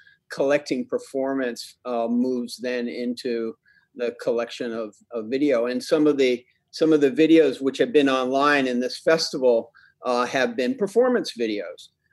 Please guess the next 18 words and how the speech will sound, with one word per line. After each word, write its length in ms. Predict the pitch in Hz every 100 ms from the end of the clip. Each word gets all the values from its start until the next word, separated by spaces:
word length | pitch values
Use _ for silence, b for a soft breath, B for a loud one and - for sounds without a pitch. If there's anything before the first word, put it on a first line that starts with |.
| _
Uh, 340 | 123 127 123 123
and, 200 | 127 123
and 260 | 101 120 -
one 480 | 120 120 127 131 123
in 120 | 120
my 180 | 120 127
section, 500 | - 131 - 117 110
uh, 140 | 107
is 160 | 123 123
also, 460 | 131 123 - 123 127 123
um, 380 | 123 120 117 _ 120
or 320 | 123 120 113
more 300 | 113 123 127
than 180 | 123 113
one 220 | 117 120
is, 180 | 120 - -
are, 280 | 120 117 -
are 220 | 117 117